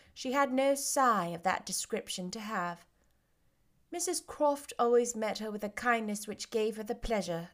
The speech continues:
of fancying herself a favourite, and on the present occasion, receiving her in that house, there was particular attention.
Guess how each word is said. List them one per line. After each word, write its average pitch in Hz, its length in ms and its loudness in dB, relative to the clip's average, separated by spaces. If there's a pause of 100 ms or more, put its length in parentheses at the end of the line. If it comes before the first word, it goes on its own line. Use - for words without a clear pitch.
of 196 100 -8
fancying 226 680 -2
herself 170 520 -4
a 175 40 -8
favourite, - 720 -8 (420)
and 208 120 -2
on 262 220 6
the 311 80 0
present 240 400 -2
occasion, 185 540 -4 (240)
receiving 208 440 -2
her 190 180 0
in 190 100 -2
that 170 220 -4
house, 196 400 -6 (340)
there 196 140 -2
was 190 320 2
particular 190 800 -4
attention. 170 640 -6